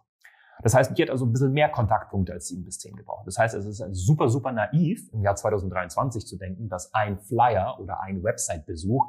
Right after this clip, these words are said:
ausreicht, um die Person vom Besucher oder "Ich kenn dich nicht" zu "Ich buch bei dir was". Deswegen muss man mit Retargeting die Leute wieder bespielen. Das heißt, ich wiederhole nochmal, einen Flyer aufzusetzen, einfach so und den zu verteilen, ist für die Katz.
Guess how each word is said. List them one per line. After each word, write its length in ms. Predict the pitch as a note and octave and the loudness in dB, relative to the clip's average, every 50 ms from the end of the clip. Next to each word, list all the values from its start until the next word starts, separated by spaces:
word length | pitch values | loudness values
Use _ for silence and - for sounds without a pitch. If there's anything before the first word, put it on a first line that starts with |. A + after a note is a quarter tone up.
| - _ _ _ | -4 _ _ _
ausreicht, 560 | - A#2+ B2+ A#2+ - - G2 F#2+ G2+ G2 - | 4 4 4 4 2 -2 -2 -2 -2 -4 -6
um 100 | G2+ F#2+ | -8 -8
die 100 | G2 - | -8 -8
Person 340 | - G2+ E2+ F#2+ G2 G2 F#2 | -10 -12 -10 -8 -8 -10 -6
vom 340 | - G#2 G2+ E2+ E2 - _ _ _ _ _ _ | -4 -4 -4 -4 -6 -10 _ _ _ _ _ _
Besucher 640 | A2 G2+ G2 F2+ A2+ C3+ B2 - G#2+ F#2+ G2+ - | 2 4 4 4 4 2 2 0 -2 -2 -2 -2
oder 180 | - - F#2 - | -2 -6 -6 -6
"Ich 120 | - - | -6 -10
kenn 260 | - - C#3 D3 C#3 G#2 | -4 0 2 2 4 4
dich 200 | G2+ F2+ - F#2+ | 2 0 -2 -4
nicht" 360 | G2+ C3+ - - - - - | -6 -6 -8 -10 -14 -10 -8
zu 360 | - A2+ G#2+ G#2 G#2+ - - | -4 -2 -2 -2 -2 -4 -8
"Ich 160 | - G#2 - - | -14 -16 -8 -6
buch 140 | A#2 - | -6 -2
bei 100 | - G2+ | 0 0
dir 140 | F2 E2+ D#2+ | -2 -2 -6
was". 340 | - - - - - _ _ _ _ _ _ _ _ _ _ _ _ _ _ _ _ _ _ _ _ | -10 -12 -14 -16 -16 _ _ _ _ _ _ _ _ _ _ _ _ _ _ _ _ _ _ _ _
Deswegen 400 | A#2+ C3 B2 - C3+ C3 C3 C#3 | 4 4 4 6 4 4 4 4
muss 200 | A#2+ B2 A#2+ - | 2 2 0 0
man 100 | B2 A2 | 0 0
mit 140 | G#2 F#2 F#2+ | 0 0 0
Retargeting 680 | F#2 B2+ D3 - - B2+ B2 A2+ A2+ - - A#2+ A2+ | 0 0 0 2 4 4 4 4 2 0 -2 -4 -2
die 80 | A2 F#2+ | -2 0
Leute 300 | G2+ G#2+ A2 - F#2+ - | 0 0 -2 -4 -6 -8
wieder 140 | E2+ F2 | -10 -12
bespielen. 440 | D#2+ - - - - - - _ _ _ _ _ _ _ - - - - | -10 -12 -14 -14 -14 -20 -20 _ _ _ _ _ _ _ -20 -20 -20 -2
Das 220 | - A2 - - - | 0 0 2 4 4
heißt, 320 | C#3 A#2 G2 - - - | 4 4 4 0 -6 -10
ich 120 | G#2+ - G2+ | -8 -4 0
wiederhole 360 | G2 A2+ G#2 B2 C3 A#2+ G2+ | 2 2 4 4 2 2 0
nochmal, 440 | F#2+ F#2 F#2 F#2+ F#2 - G1+ - - _ - - _ _ _ _ _ _ _ _ _ _ _ _ | -2 -4 -6 -6 -8 -8 -8 -10 -12 _ -20 -20 _ _ _ _ _ _ _ _ _ _ _ _
einen 200 | - B2 A#2+ A#2 | 4 6 6 6
Flyer 320 | A#2 - D3+ F3+ F#3 - - | 6 6 6 6 6 6 4
aufzusetzen, 840 | D3+ - - - C#3+ C#3 C#3+ C#3 - - C#3+ D3 D#3 - - - _ _ _ _ _ _ _ _ | 0 -2 -4 -6 -6 -4 -6 -6 -6 -6 -6 -4 -4 -6 -8 -16 _ _ _ _ _ _ _ _
einfach 320 | _ C3 D3+ D3+ - F#3+ - | _ 2 2 4 2 0 0
so 300 | - - B2 A#2+ A2+ A2+ | 0 0 2 2 2 2
und 320 | A2+ A#2 - A2+ A2 G2 | 0 -4 -8 -8 -4 -2
den 100 | A2+ A2 | -2 -2
zu 140 | G#2+ - A2 | -2 -4 -2
verteilen, 560 | - A#2+ - - A2 A2 G#2 G#2 G#2 G#2 - - | -4 -4 -4 0 2 2 2 0 -2 -8 -12 -10
ist 160 | G#2+ - - | -10 -8 -6
für 80 | A2+ | -6
die 120 | F#2 F#2+ - | -6 -8 -8
Katz. 440 | - - - - - - - _ | -10 -12 -12 -12 -16 -20 -20 _